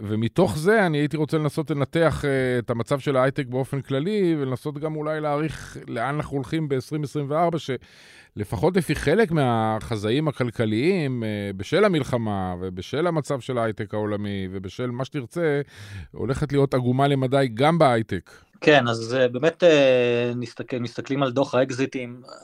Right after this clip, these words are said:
Speaker 2: אין איזה הפתעה, זאת אומרת, אה, אלפיים עשרים ושלוש לא הייתה שנה טובה בענף ההייטק, לא העולמי ולא המקומי, אנחנו ראינו את זה בירידה, אה, מאוד חדה, אה, בהשקעות, אה, ראינו את זה בפיטורים, אנחנו רואים את זה גם ב-,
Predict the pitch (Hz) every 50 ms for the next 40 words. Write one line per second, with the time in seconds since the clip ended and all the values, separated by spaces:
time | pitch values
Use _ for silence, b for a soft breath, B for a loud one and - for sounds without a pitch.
0 | - - - 127 131 160 160 147 151 147 - - - - - 113 120 123 113 98
1 | 98 92 - _ 95 95 95 98 98 - _ _ - 104 92 92 92 - - 117
2 | 120 123 120 - 123 117 113 - 117 113 113 - - 110 120 117 113 113 104 -
3 | 110 101 101 95 - 98 95 98 98 95 95 92 92 95 92 95 95 92 92 92
4 | - - - 98 101 117 123 - - 123 113 110 110 - - - 101 101 107 110
5 | 107 104 98 95 98 104 104 104 101 101 95 95 92 92 92 101 98 98 98 92
6 | - 101 95 98 123 143 143 131 117 104 - - 92 90 98 101 104 107 104 104
7 | 101 104 101 104 104 104 98 104 107 107 104 101 - b b b b b b b
8 | b b b b b _ - 113 101 101 104 104 104 104 104 107 117 113 - -
9 | 113 104 104 104 104 104 107 104 101 101 101 101 101 104 104 101 101 101 98 98
10 | 95 95 92 92 - - - - - 95 110 147 170 180 175 - _ b b b
11 | b b b b b b _ _ - 98 92 92 92 92 92 95 101 101 95 98
12 | 95 92 - - 110 - 113 110 123 160 185 202 196 180 156 - 175 170 180 202
13 | 202 180 196 180 196 202 202 202 190 202 202 202